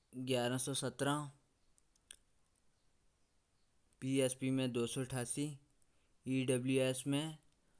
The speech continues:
आपको छः सौ तैंतीस, टोटल आपकी जो वैकेंसी है वो पचासी सौ पचहत्तर है।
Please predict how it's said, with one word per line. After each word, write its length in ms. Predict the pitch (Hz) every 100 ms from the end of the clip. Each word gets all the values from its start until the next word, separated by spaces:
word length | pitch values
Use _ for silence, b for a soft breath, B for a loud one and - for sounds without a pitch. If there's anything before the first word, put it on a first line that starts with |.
| _ -
आपको 460 | 123 123 - 143 147 156 -
छः 220 | - 127
सौ 160 | - 135
तैंतीस, 520 | 139 131 135 151 - _ b b -
टोटल 420 | 135 127 131 135 -
आपकी 340 | 127 123 - 123
जो 200 | 127 123
वैकेंसी 480 | 117 123 117 135
है 80 | 139
वो 140 | 135 127
पचासी 460 | - - 113 - 117
सौ 140 | 131
पचहत्तर 460 | 127 117 - 107
है। 120 | 98